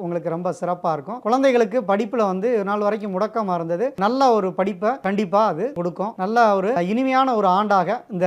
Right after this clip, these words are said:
ரெண்டாயிரத்தி இருபத்தைந்து வந்து உங்களுக்கு இருக்கும். ரிஷபராசிக்காரங்களுக்கு பரிகாரம் அப்படின்னு எடுத்துக்கிட்டீங்கன்னா, நீங்க வந்து மகாலட்சுமியை வழிபாடுங்கிறது வந்து உங்களுக்கு ரொம்ப ஒரு முக்கியமான ஒரு பரிகாரமா இருக்கும். வெள்ளிக்கிழமைகள்ல நீங்க மல்லிகை பூவுலால மகாலட்சுமியை அலங்காரம் பண்ணணும். அபிஷேகம், அர்ச்சனைகள்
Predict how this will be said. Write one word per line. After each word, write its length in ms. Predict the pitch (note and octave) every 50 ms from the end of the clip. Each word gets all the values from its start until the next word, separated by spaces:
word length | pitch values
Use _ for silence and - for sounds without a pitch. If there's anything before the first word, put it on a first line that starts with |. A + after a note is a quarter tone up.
| F3+ F3
ரெண்டாயிரத்தி 400 | F#3 G#3+ A3 A3 G#3+ - G#3 F3 F3
இருபத்தைந்து 460 | F#3+ G#3 G#3 D#3+ F#3 F3 E3+ D#3+ D#3 D#3+
வந்து 180 | D#3 D3+ E3 B3
உங்களுக்கு 300 | C4+ F#3 F#3 E3+ F3+ E3+ E3 F3+
இருக்கும். 280 | F#3 F#3 D3+ F#3 G3+ A3+ -
ரிஷபராசிக்காரங்களுக்கு 1040 | - C4 B3+ C4 A#3+ A#3+ A3+ F#3 A3 G3 G3+ G3+ G3 G3+ G3 F#3+ F#3 F3+ D#3+ G3 G#3 A#3+ C4 - -
பரிகாரம் 580 | F#3 G3 A#3+ A#3+ B3+ A#3+ A3+ G#3 G#3+ A3 G3+ E3 C#3 F3
அப்படின்னு 320 | F3 F3+ F#3 G#3 G3 F3+ F3
எடுத்துக்கிட்டீங்கன்னா, 580 | F3+ E3+ G3 E3 D#3+ D#3 D#3 D3+ D3+ E3 F#3 G#3 -
நீங்க 120 | G3+ G3 F#3
வந்து 160 | F#3 F#3 A#3+ A3 F3
மகாலட்சுமியை 640 | E3 E3+ G#3+ C4 C#4 C4 A#3 - - A#3 G#3+ G#3 F#3+ F3
வழிபாடுங்கிறது 640 | F3 G3 G3 F3+ F#3 F3+ E3+ E3 E3 D3 C#3+ C#3+ D3+ D3
வந்து 160 | D3 D#3+ A#3+ C4+ F#3
உங்களுக்கு 300 | F#3 F#3 F3+ F3 D3+ A3+ C#4 D4 D4+ - - F3
ரொம்ப 140 | F3+ F#3+ G3 G3+ F#3
ஒரு 80 | E3+ D#3 D#3+
முக்கியமான 540 | D#3 D3+ - G#3 G3 F#3+ F#3 F#3 F3+ F#3 B3
ஒரு 100 | - F#3+ D#3 F3+
பரிகாரமா 500 | F3 G3 G3 G3 F#3 F3+ F3+ F3+ F3+ E3+ D#3 D#3
இருக்கும். 280 | D3+ C3 - D#3 F3+
வெள்ளிக்கிழமைகள்ல 720 | A#3 C4 D4+ G#3+ A3+ A3 A3+ A#3 A3+ G3+ F#3 F3+ F3 F3 G3 A3+ F3+
நீங்க 260 | F#3 F#3 F#3 G#3 A3+ A#3 G3 E3+ E3+
மல்லிகை 320 | G3 A3 B3 C#4 C4+ B3 G3 E3+
பூவுலால 440 | A3 F#3 F#3 F3 E3 E3 F3 G#3+ B3 E3+ E3+
மகாலட்சுமியை 560 | E3 A3 A#3+ A#3 G#3+ - - - F3+ G3+ A3+ F#3
அலங்காரம் 440 | F3+ G#3 A#3 A#3+ A#3+ A3 G3 F#3 D#3
பண்ணணும். 240 | D3 C#3 C3+ C3 - G#3+ F#3+ F#3+
அபிஷேகம், 580 | F#3+ B3+ A3 - B3+ A#3 A3+ A3+ A3 G#3+ A3 - - F3
அர்ச்சனைகள் 460 | E3 - - A3+ G#3 G3 F3 G3